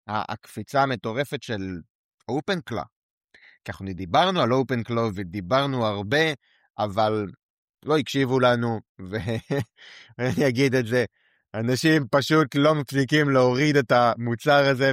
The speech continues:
ולהשתמש בו ולפרסם אותו, ו-,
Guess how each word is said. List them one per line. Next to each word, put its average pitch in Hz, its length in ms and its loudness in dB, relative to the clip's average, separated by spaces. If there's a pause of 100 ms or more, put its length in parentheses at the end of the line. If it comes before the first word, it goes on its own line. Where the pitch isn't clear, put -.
ולהשתמש 123 680 -2
בו 139 120 2 (140)
ולפרסם 117 720 -2
אותו, 139 400 2 (580)
ו-, 113 120 0